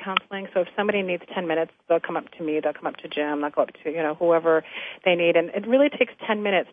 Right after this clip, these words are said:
to get that child back into a manageable place and back to class. Um, a lot of the students that go here have, um,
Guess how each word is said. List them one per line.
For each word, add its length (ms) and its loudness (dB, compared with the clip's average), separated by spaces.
to 40 -8
get 220 -2
that 140 0
child 340 0
back 260 -2
into 260 -4
a 80 0
manageable 500 0
place 300 -2
and 60 -10
back 260 0
to 80 -20
class. 360 -8
Um, 300 2
a 40 -2
lot 180 6
of 80 4
the 180 0
students 280 -2
that 120 -4
go 160 6
here 520 2
have, 500 -2
um, 300 -6